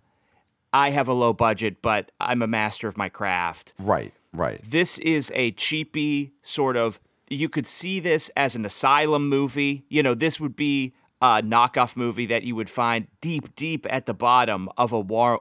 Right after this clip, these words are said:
Speaker 1: Walmart D V D bin.
Speaker 2: Right.
Speaker 1: And they were able to open this in theaters. Now, I will say, I looked to see if there was any showings here in New York, and I found one showing
Speaker 2: Okay.
Speaker 1: of this film in New York.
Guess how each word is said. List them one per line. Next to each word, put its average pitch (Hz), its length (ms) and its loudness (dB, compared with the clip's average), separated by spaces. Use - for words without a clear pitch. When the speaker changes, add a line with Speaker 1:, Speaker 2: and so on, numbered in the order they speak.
Speaker 1:
Walmart 117 580 2
D 113 160 -6
V 101 100 -8
D 113 220 -6
bin. 87 480 -6
Speaker 2:
Right. 90 380 2
Speaker 1:
And 123 160 0
they 135 160 4
were 127 180 0
able 131 320 2
to 120 320 -4
open 127 320 0
this 117 320 -4
in 147 220 0
theaters. 123 480 -2
Now, 127 240 2
I 131 140 2
will 151 240 6
say, 143 400 4
I 120 140 2
looked 117 320 0
to 143 100 -4
see 143 180 0
if 127 100 -2
there 123 100 0
was 113 140 -2
any 117 160 -2
showings 113 520 0
here 113 220 0
in 107 80 -2
New 104 60 -2
York, 101 460 -2
and 117 100 -2
I 107 60 0
found 101 340 -2
one 139 340 2
showing 110 680 0
Speaker 2:
Okay. 107 260 4
Speaker 1:
of 95 120 4
this 104 160 -2
film 113 260 0
in 107 60 -2
New 107 60 -2
York. 104 400 -2